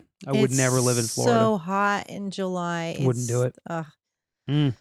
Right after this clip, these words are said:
Speaker 2: Let's not recap that one.
Speaker 1: Next fact, your winter can make you depressed. About five percent of Americans experience seasonal affect-, affective disorder, A K A sad. <laughs> Seasonal affective disorder, sad.
Speaker 2: I do in the winter.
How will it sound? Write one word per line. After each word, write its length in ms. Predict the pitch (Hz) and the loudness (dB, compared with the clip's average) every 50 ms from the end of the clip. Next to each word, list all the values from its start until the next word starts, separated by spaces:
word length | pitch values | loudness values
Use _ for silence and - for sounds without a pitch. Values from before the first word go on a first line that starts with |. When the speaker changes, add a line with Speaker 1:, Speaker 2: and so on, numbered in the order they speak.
| _ _ - - - - | _ _ -20 -20 -18 -16
Speaker 2:
Let's 100 | - - | -12 -10
not 120 | 135 - | -8 -8
recap 380 | - - - - - 120 - - | -6 -8 -8 -6 -6 -6 -6 -6
that 180 | - 101 - - | -8 -10 -10 -10
one. 140 | 117 180 160 190 | -12 -8 0 4
Speaker 1:
Next 540 | 170 165 180 208 247 269 - - - - | 4 6 6 6 6 4 2 0 -4 -4
fact, 560 | - - - - 220 214 240 269 262 - - 196 | -6 -10 0 2 4 4 6 4 2 0 0 2
your 100 | 196 175 | 2 2
winter 360 | 147 175 240 269 - 311 302 | 4 2 2 2 2 -2 -2
can 220 | - - 262 226 | 0 0 0 2
make 200 | 208 208 214 - | 2 2 0 0
you 80 | 214 233 | -2 -2
depressed. 760 | 185 220 185 - - - - - 214 240 262 262 208 - - | -2 -2 -6 -6 -12 -14 -6 -4 -2 0 2 2 0 0 0
About 240 | 165 156 147 143 135 - | 0 0 0 -2 -2 0
five 220 | 170 165 180 175 | 2 2 2 2
percent 260 | - 208 - - 185 175 | 0 -2 0 0 0 2
of 80 | 160 | 2
Americans 460 | 156 151 147 151 156 156 - 151 135 | 2 2 4 2 2 2 0 0 -2
experience 440 | 135 127 - - - 147 143 143 - | -2 -4 -6 -2 0 0 0 0 -2
seasonal 560 | - - - 208 202 180 208 214 208 208 196 - | -4 -4 -2 0 0 0 2 2 2 2 2 2
affect-, 600 | 156 - - - - 202 202 - - - - - | -2 -4 -4 -2 0 0 0 0 -4 -6 -2 -2
affective 580 | 190 - 147 - - 214 214 - - 185 151 | 0 -2 -2 0 0 0 0 0 -2 -4 -2
disorder, 600 | 131 147 135 - - 139 131 135 131 131 131 135 - - - - - _ - | -2 -4 -4 -2 0 2 2 4 4 2 2 0 -2 -6 -20 -20 -20 _ -2
A 160 | 143 151 160 | 0 0 0
K 320 | - - 165 156 156 151 151 147 147 147 | 2 2 2 2 4 4 2 2 2 2
A 100 | 139 - _ _ _ _ _ _ _ _ _ | 0 -2 _ _ _ _ _ _ _ _ _
sad. 800 | - - - - - 254 262 269 269 240 226 214 214 202 185 - _ _ _ _ _ _ - | -8 -6 -4 -2 2 2 4 4 6 6 4 4 4 2 0 -2 _ _ _ _ _ _ -10
<laughs> 300 | 180 180 196 208 147 131 _ _ - - _ | -4 -2 -2 -2 -2 -4 _ _ -20 -20 _
Seasonal 640 | - - - - 214 220 202 214 240 240 226 185 - _ _ _ - | -10 -6 -2 0 2 2 4 4 4 4 4 2 0 _ _ _ -12
affective 400 | - - 185 175 - - 135 113 | -4 -2 -2 -2 0 -4 -6 -4
disorder, 380 | 113 113 - - 117 110 107 110 | -4 -8 -6 -6 -6 -6 -6 -8
sad. 340 | - - - 127 - - - _ _ - - | -10 -10 -12 -12 -12 -14 -18 _ _ -4 0
Speaker 2:
I 80 | 175 | 0
do 140 | 175 160 202 | 2 2 2
in 80 | 208 202 | 2 2
the 60 | 180 | 2
winter. 320 | 151 147 151 151 143 143 | 0 0 -2 -4 -6 -8